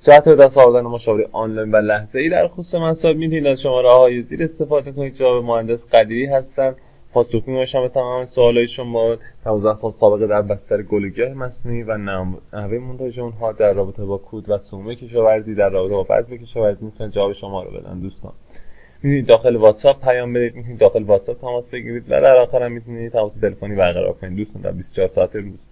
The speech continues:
در قسمت پایینی اون قسمت توضیحات هستش که یه سری توضیحاتی در رابطه با محصول نوشته شده، برای مثال ویژگی‌های محصول، مزایای خرید این محصول و غیره، که اینجا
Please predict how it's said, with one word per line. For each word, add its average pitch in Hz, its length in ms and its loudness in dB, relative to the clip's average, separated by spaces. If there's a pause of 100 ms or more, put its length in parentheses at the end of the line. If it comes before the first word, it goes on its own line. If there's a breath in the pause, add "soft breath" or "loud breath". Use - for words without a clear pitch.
(640 loud breath)
در 120 360 6
قسمت 190 440 0
پایینی 175 360 -2
اون 160 140 -4
قسمت 156 400 0
توضیحات 143 400 0
هستش 147 340 -4
که 143 80 -8
یه 139 60 -6
سری 139 160 -6
توضیحاتی 127 440 -6
در 123 180 2
رابطه 120 280 0
با 117 160 2
محصول 107 380 -8
نوشته 123 340 -12
شده، 117 240 -4
برای 113 160 -2
مثال 110 300 -6
ویژگی‌های 104 520 -2
محصول، 110 500 -8
مزایای 104 480 -2
خرید 107 340 -4
این 107 200 -10
محصول 104 440 -14 (480 loud breath)
و 143 240 4
غیره، 123 520 4 (380)
که 131 120 0
اینجا 120 720 4